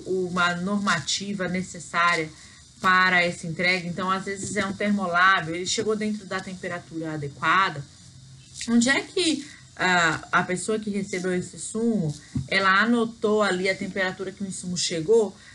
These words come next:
pra que no caso de uma rastreabilidade necessária, eu possa de fato garantir que, é, foi feita uma conferência adequada ali, que eu não recebi nada fora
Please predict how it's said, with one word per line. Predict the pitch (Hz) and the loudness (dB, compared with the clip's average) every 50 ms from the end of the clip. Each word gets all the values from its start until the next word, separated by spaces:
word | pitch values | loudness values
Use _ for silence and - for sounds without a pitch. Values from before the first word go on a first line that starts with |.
| - - - | -20 -10 -6
pra | 196 196 | -4 -4
que | 202 - 220 | -2 0 2
no | 208 208 202 | 2 2 0
caso | - 240 240 269 294 294 269 262 | 0 0 0 2 2 0 0 -2
de | 208 240 | 0 0
uma | 226 214 208 | 0 2 2
rastreabilidade | 202 190 208 208 226 240 233 - - 214 190 190 185 175 165 165 165 175 165 170 160 156 156 156 165 | 2 2 4 4 4 4 2 0 -2 -2 0 0 0 0 -2 -4 -8 -6 -4 0 0 0 0 -2 -4
necessária, | 160 160 156 - - 165 156 - - 208 202 202 196 175 165 156 - - - - - - - - - - | -6 -6 -8 -8 -12 -12 -12 -6 -2 0 2 2 2 0 0 -4 -8 -14 -20 -20 -20 -20 -20 -18 -6 -4
eu | 208 208 | -4 -4
possa | - 214 208 214 214 226 | 0 0 0 0 0 -2
de | 208 208 | -4 -4
fato | - - 196 196 202 208 | -4 -4 -4 -4 -4 -2
garantir | 208 214 214 220 220 214 202 185 - - - 226 247 269 302 - - - - - - - - - | -2 0 0 0 0 -2 -4 -2 -2 -4 -2 -2 -2 -2 -4 -6 -10 -16 -20 -20 -20 -20 -16 -8
que, | - 220 214 214 214 208 202 202 196 190 185 180 165 160 131 - | -6 -4 0 2 2 2 2 0 -2 -2 -4 -4 -2 -4 -4 0
é, | 160 170 170 160 | 0 0 0 0
foi | - 226 208 208 | 0 -2 -2 0
feita | - 214 196 196 | 0 -2 -2 -2
uma | 208 196 190 | -4 -6 -6
conferência | - 202 196 - - 196 180 180 180 - 185 | -6 -10 -10 -6 -4 -4 -4 -4 -6 -6 -8
adequada | 170 175 175 - - 185 175 180 185 196 214 226 220 220 220 196 - | -8 -8 -10 -10 -4 0 2 2 4 4 2 2 0 -2 -4 -4 -2
ali, | 175 180 170 165 170 185 214 240 240 - - | -2 -2 -2 -2 -6 -6 -4 -4 -4 -4 -4
que | 220 | -4
eu | 208 | -4
não | 202 208 | -2 0
recebi | 208 208 208 208 - 202 185 202 196 | 0 0 0 -2 -6 -8 -10 -10 -8
nada | 185 185 175 180 180 196 202 | -6 -2 -2 -2 -2 -4 -10
fora | - - 185 175 175 180 180 180 | -12 -10 -8 -6 -6 -6 -6 -8